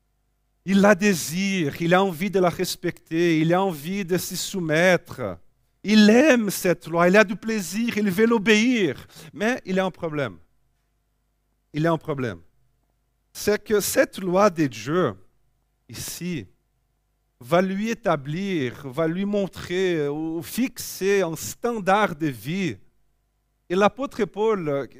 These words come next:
c'est un standard de vie tellement merveilleux que l'apôtre Paul, il a très envie de vivre selon ce standard de vie. Pourquoi ? Parce que ce standard de vie, il est bon, il est juste, il est, il est spirituel.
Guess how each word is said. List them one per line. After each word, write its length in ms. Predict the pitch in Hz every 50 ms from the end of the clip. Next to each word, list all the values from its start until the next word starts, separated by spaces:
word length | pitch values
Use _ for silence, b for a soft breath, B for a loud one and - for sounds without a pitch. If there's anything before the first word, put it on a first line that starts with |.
| 147 165
c'est 160 | 160 - 196
un 100 | 208 220
standard 500 | - - - 254 233 202 180 254 247 214
de 100 | 185 208
vie 220 | 190 156 190 220 190
tellement 380 | - 262 269 302 269 277 277
merveilleux 640 | 254 247 247 214 190 180 185 170 165 185 208 220 202
que 140 | - - 196
l'apôtre 420 | 185 180 - - 233 - - 220
Paul, 200 | 185 - 220 220
il 100 | 208 190
a 80 | 185 180
très 480 | - - - - 233 247 247 202 180
envie 500 | 214 190 170 147 139 151 180 208 208 175 B B 170 165 147
de 140 | 135 143 180
vivre 640 | 156 147 139 151 214 247 277 269 226 180 165 156 165
selon 400 | - - - 170 165 175 175 170
ce 180 | - - 170
standard 580 | 156 - - - 170 165 151 156 156 147 143 143
de 100 | 139 139
vie. 220 | 131 113 120 123
Pourquoi ? 520 | 123 - 320 285 - - 180 170 143 120 B B B B B B
Parce 160 | 196 196 -
que 100 | 247 247
ce 220 | - - 269 254
standard 680 | - - - - 294 277 254 190 190 196 220 214 190
de 100 | 147 156
vie, 380 | 147 127 117 131 175 196 180 143 B B B B
il 100 | 170 175
est 80 | 180 175
bon, 340 | 139 123 147 156 156 135 101 - _ _ _ _ _ _ _ _ B B B
il 140 | 170 170 170
est 80 | 156 147
juste, 560 | - - 135 160 170 - - - _ - 107 90 87 _ b b b 135
il 160 | 160 156 160
est, 340 | 165 170 165 160 147 131 117 B 147 B 143
il 100 | 151 160
est 60 | 156
spirituel. 1000 | - - - - 185 180 175 160 - - 143 143 151 160 160 139 117 101 95 92